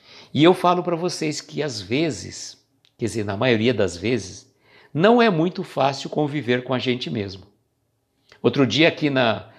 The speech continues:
na minha live, meu primo, o Álvaro, até fez um comentário. Ele falou assim, que às vezes nem eu me aguento. Então vocês <laughs> imaginam uma situação, se nem a gente às vezes se aguenta,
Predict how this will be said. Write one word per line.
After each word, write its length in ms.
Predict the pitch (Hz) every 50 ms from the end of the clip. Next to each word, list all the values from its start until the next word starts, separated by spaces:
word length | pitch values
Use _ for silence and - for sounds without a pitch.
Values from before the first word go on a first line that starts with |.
| - - - _ -
na 120 | - 113
minha 160 | 107 110 110 101
live, 300 | 104 110 127 139 131 139
meu 160 | 139 135 120
primo, 520 | 131 - 120 120 120 113 104 95 - - _ _ -
o 120 | 107 104
Álvaro, 300 | 113 127 117 120 131 127
até 200 | 123 - 131 120
fez 220 | - - 135 117
um 60 | 120 110
comentário. 640 | - 139 127 127 127 127 127 - 98 95 95 92 - - _ _ _ _ _ -
Ele 120 | - 110
falou 180 | - 131 113 113
assim, 180 | - 127 113
que 100 | 101 -
às 160 | 123 117 117
vezes 240 | 107 135 156 156 143
nem 160 | 151 160 165
eu 120 | 165 170 170
me 120 | 165 170
aguento. 500 | 165 156 131 120 113 104 95 - - - _ _ _ _ _ _ _ _ _ _ _ _ _ _ _ _ _ _ _ _ _ _ _ _ _ _ _ _ _ -
Então 280 | 127 113 - 175 185
vocês 280 | 175 - - 180 165 156
<laughs> 20 |
imaginam 440 | 175 151 131 135 135 - - 165 143
uma 80 | 151 165
situação, 500 | - - 160 151 - - - 117 107 - - - - - - _ -
se 200 | - - 156 151
nem 240 | 147 165 185 202
a 60 | 196 160
gente 500 | 117 117 139 139 127 107 - - - -
às 200 | 123 113 101 107
vezes 300 | 98 120 120 98 101 -
se 180 | - - 131
aguenta, 600 | 120 110 104 120 143 170 170 131 - - 92 -